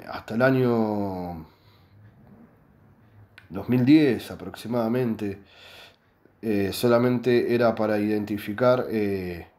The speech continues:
el género masculino con el femenino, nada más, eh, impartir esa definición. Y hoy en día significa L G T B, eh,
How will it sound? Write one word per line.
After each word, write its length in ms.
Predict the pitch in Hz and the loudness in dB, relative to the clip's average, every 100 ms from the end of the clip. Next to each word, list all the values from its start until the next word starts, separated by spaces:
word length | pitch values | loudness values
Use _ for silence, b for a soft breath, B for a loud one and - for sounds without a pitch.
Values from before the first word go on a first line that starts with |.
| _ _ | _ _
el 120 | 95 | -16
género 340 | - 120 120 110 | -4 0 2 0
masculino 540 | 107 - 110 120 113 | -2 -4 0 2 2
con 160 | 101 101 | -2 -4
el 60 | |
femenino, 580 | 98 104 117 113 101 95 | -6 -2 0 0 -2 -4
nada 240 | 92 90 | -8 -6
más, 280 | 95 98 - B B B B B _ | -4 -6 -10 B B B B B _
eh, 280 | - 98 98 | -4 -2 0
impartir 500 | - 101 104 104 139 123 | -2 -2 -2 2 2 2
esa 240 | 113 113 | 0 -2
definición. 800 | 107 98 110 110 - 147 127 113 - _ _ _ B B B B B | -4 -2 -2 -2 0 2 2 0 -6 _ _ _ B B B B B
Y 220 | - 123 120 | -4 2 4
hoy 220 | 123 131 | 4 4
en 160 | 120 | 4
día 280 | 120 139 131 | 4 4 2
significa 640 | 127 110 104 - 117 117 | 0 -4 -4 -4 0 2
L 120 | 110 110 | 2 0
G 180 | - 90 | -4 -6
T 100 | 104 | 0
B, 80 | |
eh, 920 | 120 123 120 117 110 101 98 95 92 | 2 2 2 2 2 0 -2 -4 -8